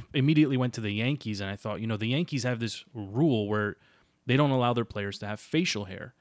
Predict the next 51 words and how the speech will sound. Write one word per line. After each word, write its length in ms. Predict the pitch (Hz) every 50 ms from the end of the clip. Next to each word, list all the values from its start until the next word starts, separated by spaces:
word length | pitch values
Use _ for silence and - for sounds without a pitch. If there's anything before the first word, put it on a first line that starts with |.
| _ _ _ _ _ -
And 160 | 127 131 135 -
it's 180 | 139 131 -
such 160 | - 156 -
a 40 | 165
surface 560 | - - - - 151 160 - - 156 - -
level 240 | 135 131 131 120 113
thing, 280 | 110 - - 185 170 139
but 140 | 120 120 - _ 110
that's 340 | 110 123 143 156 - -
their 220 | - 131 127 127 120
rule. 420 | 110 120 156 202 170 117 - -
And 100 | 101 113
if 140 | 113 104 -
you 100 | 120 117
want 200 | 113 123 135 -
to 80 | 143 123
play 300 | - - 123 123 131 135
for 160 | - - 117
the 100 | 107 110
Yankees, 520 | 104 120 147 160 - - 113 113 113 - - _ _ _ _ _ _ _ _ _ _ _ -
you 100 | 113 113
don't 200 | 107 98 95 98
have 120 | 117 120
facial 360 | - 160 185 190 - - 101 95
hair. 240 | 95 92 90 - - _ _ _ _ _ _ _ _ _ _ _ _
It's 180 | 135 143 -
not 160 | 175 175 170 -
the 60 | 160
same 260 | - - 160 160 147
thing, 280 | - - 143 147 143 139
and 60 | 120
I'm 60 | 117
not 140 | 117 123 127
trying 180 | - - 135 127
to 100 | 123 -
equate 440 | 110 - - - 123 123 123 - -
social 300 | - 127 123 - 123 117
injustice 480 | 117 110 117 117 110 - 120 104 -
with 100 | 107 101
facial 360 | - - 147 143 - - 104
hair, 200 | 92 - 104 98
but, 220 | 92 98 98 - - _ _ _ _ _ _ _
you 100 | - 139
know, 180 | 151 156 143 - -
these 200 | 131 127 135 135
players 360 | - - 143 147 151 151 139
are 180 | 135 127 127 120
employees 560 | - 123 113 - - 120 120 127 127 123 110 104
of 80 | 95
a 40 | 98
team, 500 | - - - - 160 147 120 107 104 104